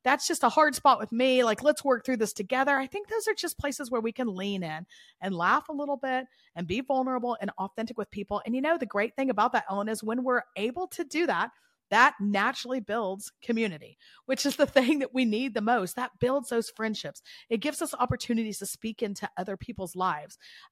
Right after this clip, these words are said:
Uh, that's one of the things I love about humor and why I love to laugh. And, and I hope that my book causes everyone to laugh is because I think if you can get people laughing at yourself, if you're willing to lay out some of those things, walk around in your undies, perhaps,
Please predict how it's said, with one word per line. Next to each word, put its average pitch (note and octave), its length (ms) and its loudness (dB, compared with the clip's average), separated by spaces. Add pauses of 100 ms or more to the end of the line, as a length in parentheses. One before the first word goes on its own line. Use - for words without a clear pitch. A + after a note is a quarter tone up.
Uh, G#3+ 160 -4 (180)
that's C4 300 2
one F#4 140 -2
of D4+ 80 0
the - 20 -8
things B3+ 180 -2
I G#3+ 60 0
love G3 240 2
about D#3+ 200 0
humor G#3 260 -2
and E3+ 100 -6
why G3 240 4
I A3+ 100 0
love B3 260 0
to G#3+ 80 0
laugh. F#3+ 360 2
And, G#3 180 -8
and A3 140 2
I G#3+ 80 4
hope B3 360 -4
that A3+ 160 -2
my G#3 120 0
book B3 300 -2 (260)
causes D#4+ 400 6
everyone G3 220 2
to F#3 80 -4
laugh F#3 260 0
is B3 80 -8
because B3+ 220 -4
I B3 60 -2
think D4+ 200 -8
if F#4+ 140 -8
you C#4+ 80 -8
can A#3+ 120 -8
get G3 120 -6
people G#3 240 -10
laughing E3+ 380 -4 (380)
at A3+ 200 2
yourself, A#3 420 0
if G#3+ 120 -10
you're F3+ 100 -4
willing F#3+ 360 -4
to A#3 120 -4
lay E3+ 420 -6
out G3+ 220 -2
some G#3+ 160 -6
of G3 80 -8
those G3+ 160 -6
things, E3 320 -10
walk F3+ 340 -2
around D4 180 2
in D4+ 80 -2
your C4+ 100 2
undies, G#3 340 2
perhaps, F#3 500 0